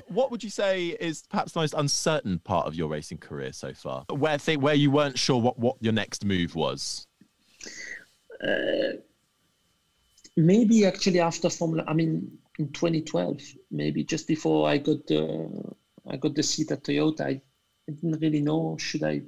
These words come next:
Speaker 2: try to go to D T M? I was in touch with D T M. Uh, should I try just to remain a reserve driver for Red Bull for, for one year and see? Should I really push for,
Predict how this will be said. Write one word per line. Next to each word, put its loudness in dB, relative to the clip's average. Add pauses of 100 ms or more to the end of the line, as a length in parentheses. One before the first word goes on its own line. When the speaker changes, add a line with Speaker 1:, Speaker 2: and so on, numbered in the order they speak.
(140)
Speaker 2:
try -4
to -12
go 2
to 0
D 2
T 0
M? 0
I -2
was 0
in -2
touch -2
with 4
D 4
T 2
M. 0 (760)
Uh, 0 (260)
should -4
I 2
try 2
just -2
to 2
remain 2
a 2
reserve 4
driver 2
for -6
Red 2
Bull 2
for, 0
for 0
one 0
year 4
and -2
see? -6 (1080)
Should 2
I 4
really 4
push 2
for, 2